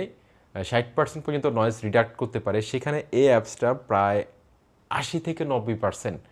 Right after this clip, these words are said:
নয়েজ রিডাক্ট করতে পারে। এবং যদি আমি এখানে একদম সবগুলো লেভেল দিয়ে দিই, সেক্ষেত্রে কিন্তু একদম হান্ড্রেড পার্সেন্ট,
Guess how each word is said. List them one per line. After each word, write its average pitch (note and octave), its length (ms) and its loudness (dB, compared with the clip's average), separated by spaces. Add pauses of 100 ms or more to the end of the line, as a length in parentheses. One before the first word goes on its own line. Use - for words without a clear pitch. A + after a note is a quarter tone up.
(1200)
নয়েজ A#2 320 2
রিডাক্ট A#2 260 2
করতে A2 240 -6
পারে। D2 220 -4 (800)
এবং B2 320 4 (360)
যদি D3+ 280 4
আমি F#3 160 4
এখানে F3 360 0 (220)
একদম B2 300 -2
সবগুলো C#3 500 0
লেভেল C#3 320 2
দিয়ে C3+ 160 2
দিই, B2+ 140 0
সেক্ষেত্রে B2+ 400 -6
কিন্তু C#3 180 -6
একদম B2+ 180 -6 (100)
হান্ড্রেড C#3 400 -2
পার্সেন্ট, B2 360 -2